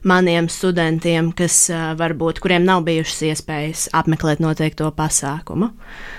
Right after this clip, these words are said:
Jā, un vēl viens iemesls, kas man liekas ļoti svarīgs, ir tas, ka, um, šeit ir tik ļoti talantīgi, jau tā talantīgi dejotāji, un gribās to līmeni visu laiku tikai uzlabot, uzlabot, uzlabot un dot viņiem, jo,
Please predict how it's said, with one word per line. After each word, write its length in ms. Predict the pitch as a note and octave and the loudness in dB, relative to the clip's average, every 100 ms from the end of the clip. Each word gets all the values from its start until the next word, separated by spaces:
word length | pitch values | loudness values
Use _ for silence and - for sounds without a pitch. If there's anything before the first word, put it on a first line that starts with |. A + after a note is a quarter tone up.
| - - | -16 -6
Jā, 400 | D#3 D3+ C3+ F3+ | 0 2 2 -2
un 300 | - G3+ G#3 G3 | 2 4 4 4
vēl 240 | A#3 C4+ | 4 6
viens 160 | B3+ A3+ | 4 2
iemesls, 460 | B3 B3+ A#3 G#3+ G#3 | 2 0 -2 -4 -4
kas 140 | G3+ | -2
man 140 | G3+ G3 | 0 2
liekas 320 | G3+ G3+ - | 2 0 0
ļoti 240 | G#3+ G3 | 0 0
svarīgs, 480 | G3 G#3+ G#3 G3 F#3+ | 0 2 4 2 2
ir 140 | G3+ G3+ | -4 0
tas, 300 | G3 G3 G3 | 2 2 0
ka, 280 | - E3+ E3 - - - - - - | 0 2 2 -4 -20 -20 -20 -20 -20
um, 560 | - F#3+ F3 F3 F3 E3+ - - _ | 0 6 8 8 6 2 -2 -20 _
šeit 280 | - G#3+ G3 | 0 2 2
ir 100 | F#3+ | 0
tik 220 | - G#3 G#3 | 0 0 2
ļoti 380 | G3 G3 G3 F3 - - - | 4 4 2 -4 -4 -20 0
talantīgi, 720 | G3+ F#3+ F#3 E3+ E3+ E3+ F#3 | 4 4 4 0 0 -2 2
jau 140 | F#3 F3 | 2 0
tā 220 | - F3 G3 | 2 2 2
talantīgi 580 | C#4+ D4+ C#4 B3+ B3 G#3+ | 0 2 0 2 0 0
dejotāji, 720 | A#3 A#3 G#3+ G3+ G#3 G3 G3 | 2 2 2 2 2 4 2
un 140 | G3 | 2
gribās 480 | F#3 G3 G3 F#3 E3+ | 4 4 4 4 0
to 120 | - F3 | -2 -2
līmeni 480 | E3+ F3 F#3 F3+ D#3+ | 2 2 4 2 2
visu 420 | D#3+ F#3+ F#3+ - | 4 4 2 -2
laiku 400 | E3+ D#3+ D#3 F3+ | 0 2 0 -2
tikai 300 | F3 E3 E3+ D#3 | -4 -2 0 2
uzlabot, 680 | G3+ G#3+ F#3+ F3+ E3 D#3 - | 4 4 4 2 2 -2 2
uzlabot, 560 | G3 F#3+ F3 D#3 E3 | 2 4 2 -2 -2
uzlabot 560 | F#3 G3+ A#3+ B3+ G#3+ F#3+ | 0 0 2 2 2 2
un 140 | E3+ D#3+ | 0 4
dot 240 | F3+ E3+ | 2 2
viņiem, 400 | E3 D#3 D3+ D#3+ | -2 -2 -2 0
jo, 160 | E3 | 2